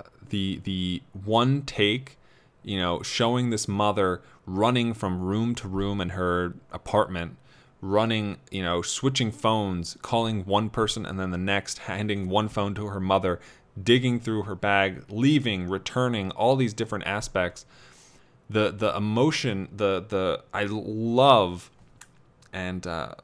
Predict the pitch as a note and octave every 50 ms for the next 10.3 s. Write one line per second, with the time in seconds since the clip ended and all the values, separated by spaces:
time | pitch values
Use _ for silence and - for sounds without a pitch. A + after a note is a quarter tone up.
0 | _ - F#2 F#2 F#2 F2+ F2+ E2+ E2+ E2 F2+ F#2+ - - G#2 G2 F#2 F2 F2 F2+
1 | G#2 A2 - - - - - - - _ _ _ - - - - - - - -
2 | - - - - - - - - - _ - - C#2 B1+ G#1+ G1+ - - F#2+ E2+
3 | - - - A#2+ A#2 A#2 A#2+ A2+ G#2+ G#2 G2+ - - - _ _ _ _ _ -
4 | G#2+ G#2+ G#2+ G2+ F#2+ F#2+ F#2+ F#2+ F#2 - - A#2+ A2 G2+ F#2 - - G2 F#2+ F#2+
5 | G#2 A#2 A#2+ A#2+ - B2 A#2+ A2+ G#2 F#2+ F#2 F#2 G2 - - - D2 C#2 - -
6 | - - - - - - - _ - - _ _ _ _ _ - D2+ D2+ D2+ E2
7 | - - F#2+ F#2 F2+ F2 E2 - - - - - F#2+ F#2 F#2 F2 E2+ E2+ - -
8 | - - _ _ _ _ _ _ _ _ _ _ _ _ _ - - _ _ _
9 | _ _ _ _ _ _ _ _ _ - - D3 D#3+ B2+ F2 E2 - G2 F2 -
10 | - - - - - -